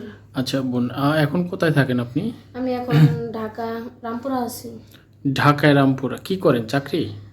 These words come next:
Speaker 2: আমি এখন না, চাকরি বাকরি বলতে আমি চাকরি, এই মুখের হাজব্যান্ড আছে। একটা দশটা পুরুষও যদি ঘরের ভিতরে আসে,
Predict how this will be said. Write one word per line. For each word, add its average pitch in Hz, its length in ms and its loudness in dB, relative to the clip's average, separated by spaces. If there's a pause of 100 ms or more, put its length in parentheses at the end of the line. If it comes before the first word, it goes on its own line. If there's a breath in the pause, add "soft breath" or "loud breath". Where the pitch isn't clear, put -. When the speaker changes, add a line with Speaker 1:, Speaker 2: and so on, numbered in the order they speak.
(160)
Speaker 2:
আমি 262 220 0
এখন 247 260 0
না, 220 300 -2
চাকরি 226 300 -6
বাকরি 247 260 -4
বলতে 240 300 -6
আমি 226 260 -2
চাকরি, 208 260 -10 (280 soft breath)
এই 202 120 -10
মুখের 202 360 -4 (260 loud breath)
হাজব্যান্ড 208 420 -4
আছে। 185 380 -10 (200 loud breath)
একটা 202 360 -6
দশটা 247 160 -4
পুরুষও 285 320 -2
যদি 240 200 -4
ঘরের 233 240 -2
ভিতরে 240 200 -4
আসে, 220 420 -4